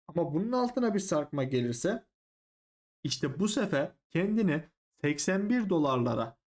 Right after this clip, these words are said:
kadar düşürecektir. Seksen bir dolarlar seviyesi aslında Litecoin için düşük bir seviye ve kademeli ekleme yapılabilecek seviye. Burada ekleme yapılabilecek ilk konumu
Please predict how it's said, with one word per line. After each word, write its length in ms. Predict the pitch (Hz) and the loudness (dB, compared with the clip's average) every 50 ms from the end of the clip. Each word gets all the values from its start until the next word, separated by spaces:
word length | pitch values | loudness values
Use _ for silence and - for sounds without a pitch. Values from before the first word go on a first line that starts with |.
| _ _ _ _ _ _ _ - | _ _ _ _ _ _ _ -4
kadar 480 | 214 208 175 165 160 180 190 185 185 | -2 -2 0 0 0 0 0 -2 0
düşürecektir. 800 | - 151 143 - - 135 127 127 127 113 104 - - - 104 - _ _ _ _ _ _ _ _ - | 0 0 0 0 0 0 0 2 2 0 -2 -4 -6 -12 -12 -12 _ _ _ _ _ _ _ _ 0
Seksen 380 | 160 160 160 - 220 226 233 | 0 0 0 0 0 0 2
bir 180 | 233 254 226 196 | 2 2 2 2
dolarlar 460 | 214 214 220 226 226 226 233 233 226 | 2 2 2 2 2 2 2 0 0
seviyesi 760 | 220 220 - 214 208 214 220 214 208 - 226 214 220 214 - - | 0 0 -2 -2 0 2 2 0 0 0 -2 -2 -2 -4 -4 -2
aslında 640 | 185 208 202 202 - - 196 180 170 160 160 185 202 | -2 0 0 -2 -2 -2 0 0 2 2 2 2 2
Litecoin 340 | 214 202 208 - - 185 185 | 0 -2 -2 0 0 0 2
için 260 | 190 185 226 208 185 | 0 0 -2 -2 0
düşük 300 | 190 180 - 214 - - | 0 0 0 -2 -4 -6
bir 40 | 175 | -6
seviye 440 | - - 139 123 123 117 113 120 139 | -2 0 0 2 2 2 2 2 2
ve 260 | 170 175 175 180 - _ _ _ _ - | 0 0 -2 -4 -12 _ _ _ _ -10
kademeli 520 | 147 139 151 160 175 196 214 226 220 - _ - | -6 -2 0 0 2 2 0 0 -2 -4 _ -4
ekleme 400 | 170 170 170 - 190 196 214 233 | -2 -2 0 0 0 0 0 2
yapılabilecek 760 | 214 185 175 170 175 175 180 180 175 180 175 170 175 185 185 185 | 2 2 2 0 0 0 0 0 2 2 2 2 2 0 0 0
seviye. 460 | - 156 131 117 120 117 110 110 - _ _ _ _ _ _ _ - - | 0 0 0 0 0 -2 -2 -4 -8 _ _ _ _ _ _ _ -4 0
Burada 220 | 175 196 196 226 | 0 0 0 0
ekleme 440 | 175 190 185 190 190 220 220 220 226 | 0 0 0 0 0 0 0 2 2
yapılabilecek 720 | 226 220 - 226 220 208 214 214 208 190 214 208 208 - - | 0 0 0 -2 0 0 2 2 2 2 0 -2 -2 -4 -2
ilk 220 | 233 233 220 - | -2 -2 -2 -2
konumu 580 | - - 214 208 208 208 220 214 180 - - | -2 0 0 2 2 2 2 2 0 -2 -6